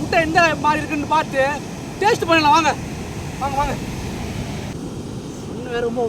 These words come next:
சுடுதுங்க வேற. ஓவரா சுடுது வேற. எப்படி இருக்குன்னு வேற தெரியலங்க வேற. முட்டை வெந்திருக்குமான்னு தெரியல வேற.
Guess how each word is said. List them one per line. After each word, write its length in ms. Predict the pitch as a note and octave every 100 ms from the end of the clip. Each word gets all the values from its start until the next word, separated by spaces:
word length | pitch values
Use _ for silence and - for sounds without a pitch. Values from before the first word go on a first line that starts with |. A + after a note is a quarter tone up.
| G3+
சுடுதுங்க 360 | B3+ C4 B3 F#3+
வேற. 100 | F#3+ - - - - - - - - - - - - -
ஓவரா 200 | F#3+ A#3 G#3+
சுடுது 200 | A3 G#3
வேற. 100 | F#3 F#3+ A#3 - - - - - - - - - - - - - - - - - - - - - - - - - - - - - - - - - - - - - -
எப்படி 200 | F3+ C4+
இருக்குன்னு 220 | A#3+ A#3
வேற 100 | A#3 G#3
தெரியலங்க 320 | A3 A3+ G3+
வேற. 120 | G3 F3+ - - - - - - - - - - A3
முட்டை 240 | A3+ D4+ B3+
வெந்திருக்குமான்னு 460 | B3+ C#4 C#4+ C4+ B3+
தெரியல 180 | C4 A#3+
வேற. 100 | A3+